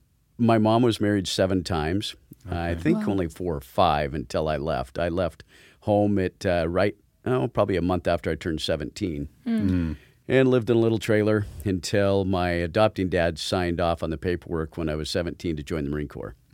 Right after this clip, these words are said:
Speaker 1: So
Speaker 2: Okay.
Speaker 1: I, I got out of town and, and joined the Marines.
Speaker 2: Yeah, yeah.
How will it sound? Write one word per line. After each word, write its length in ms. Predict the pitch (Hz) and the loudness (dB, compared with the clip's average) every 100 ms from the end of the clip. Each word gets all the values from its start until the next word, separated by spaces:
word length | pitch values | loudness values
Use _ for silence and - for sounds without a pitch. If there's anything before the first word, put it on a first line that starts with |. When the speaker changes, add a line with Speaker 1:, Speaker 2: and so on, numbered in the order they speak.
| 104 - | -14 -8
Speaker 1:
So 160 | - | -4
Speaker 2:
Okay. 220 | 65 64 - - - - _ - | -2 -4 -8 -20 -20 -20 _ -10
Speaker 1:
I, 100 | 76 | -8
I 60 | |
got 240 | 69 101 104 | -2 2 4
out 160 | 107 | 4
of 80 | 101 | 2
town 400 | - 104 120 147 | 0 0 0 0
and, 200 | 85 80 73 - - - | 0 -2 -6 -18 -16 -8
and 340 | 76 71 71 | -6 -6 -8
joined 300 | - 92 95 | -4 -2 0
the 40 | |
Marines. 440 | 85 71 62 65 - _ 87 | -2 -4 -6 -10 -14 _ -8
Speaker 2:
Yeah, 420 | 87 85 82 73 _ _ 90 | -4 -4 -4 -8 _ _ -12
yeah. 240 | 82 | -10